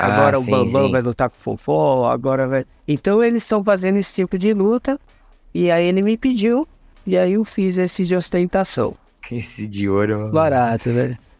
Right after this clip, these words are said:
Speaker 2: Outra coisa que a gente utiliza muito no esporte, né, que a gente também faz, são os grills, né? Os grills são aqueles aparatos que os atletas gostam muito, principalmente dos atletas do boxe, os rappers, né?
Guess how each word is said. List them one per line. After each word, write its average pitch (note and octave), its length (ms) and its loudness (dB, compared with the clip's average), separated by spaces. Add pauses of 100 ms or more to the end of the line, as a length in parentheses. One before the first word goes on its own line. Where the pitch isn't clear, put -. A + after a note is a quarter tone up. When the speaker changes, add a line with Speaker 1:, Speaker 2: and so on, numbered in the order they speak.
Speaker 2:
Outra D3+ 260 0
coisa D#3+ 360 0
que - 120 -2
a D#3 60 2
gente D#3+ 300 -2
utiliza D#3 500 0
muito D3 380 0
no C#3+ 80 -2
esporte, D3 680 -2
né, C3+ 220 2
que - 160 -6
a - 20 -6
gente B2 240 -8
também B2+ 240 0
faz, C#3+ 320 -2
são G#3 140 0
os G#3 160 0
grills, D#3 440 0
né? C#3+ 200 -2 (400)
Os D3 160 0
grills D3 320 0
são F3+ 180 0
aqueles F#3 680 0 (400)
aparatos D3+ 840 0
que - 100 -4
os C3+ 160 0
atletas D3 540 0
gostam C3 360 0
muito, C#3+ 260 0
principalmente D#3+ 680 0
dos C3 400 -2
atletas C3 480 -2
do B2 80 -4
boxe, C3 560 -2
os A2+ 120 -4
rappers, A#2+ 680 -2
né? F3+ 220 0